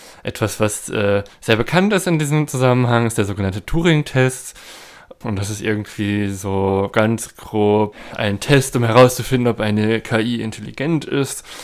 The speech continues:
Und zwar ist so die Variante, die gemeinhin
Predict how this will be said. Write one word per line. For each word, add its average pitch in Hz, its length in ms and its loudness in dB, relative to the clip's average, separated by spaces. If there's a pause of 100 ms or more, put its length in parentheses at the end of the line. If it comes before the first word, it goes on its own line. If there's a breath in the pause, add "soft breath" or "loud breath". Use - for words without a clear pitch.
(260 loud breath)
Und 113 180 -4
zwar 104 640 2 (100)
ist 110 180 -8
so 98 180 -4
die 98 520 -6
Variante, 98 480 -2
die 98 240 -8
gemeinhin 95 640 -4